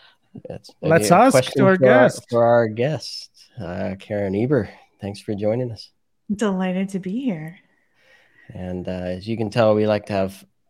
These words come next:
Speaker 1: fun with telling each other stories, and some people may enjoy <laughs> it, who knows? But, uh,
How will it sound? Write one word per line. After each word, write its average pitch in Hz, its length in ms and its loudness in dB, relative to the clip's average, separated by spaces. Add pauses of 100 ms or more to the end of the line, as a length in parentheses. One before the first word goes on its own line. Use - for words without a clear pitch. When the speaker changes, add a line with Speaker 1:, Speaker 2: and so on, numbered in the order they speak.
Speaker 1:
fun 98 540 -6
with 98 320 -8 (1000)
telling 110 300 0
each 95 160 -4
other 107 220 0
stories, 95 480 -8
and 95 220 -16 (540)
some 123 200 -4
people 104 240 -4
may 90 180 -2
enjoy 90 280 -4
<laughs> - 40 -20
it, 139 220 2
who 151 80 0
knows? - 640 -6 (600)
But, 107 340 -6
uh, 104 260 2